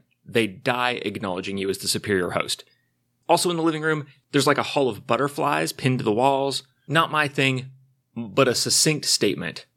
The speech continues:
for the swanky supervillain. I appreciate beauty, but I'm also very comfortable being surrounded by death, even on my way to the bathroom in the morning. Kind of says it all.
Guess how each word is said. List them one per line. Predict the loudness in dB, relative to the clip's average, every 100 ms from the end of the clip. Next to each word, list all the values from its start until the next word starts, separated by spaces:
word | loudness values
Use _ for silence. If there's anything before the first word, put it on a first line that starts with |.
| _
for | 2 4
the |
swanky | 4 4 2 0
supervillain. | -2 -2 -4 -6 -10 -14 _ _ _ -4
I | -2
appreciate | 2 2 4 2 4
beauty, | 4 4 0 -8 _ _
but | 2
I'm | 2
also | 2 2
very | 4 6 4
comfortable | 2 -2 0 0
being | 0 -2 -4 -2
surrounded | 0 2 2 2 0
by | 0 0
death, | 0 -2 -4 -14 _ _ 0
even | 4 4
on | 4
my | 4
way | 4
to | 2
the | 2
bathroom | 0 0 -6
in | -6
the |
morning. | -6 -8 -10 -16 _ _ _ _
Kind | -2 0 0
of |
says | 2 2
it | 2
all. | -4 -6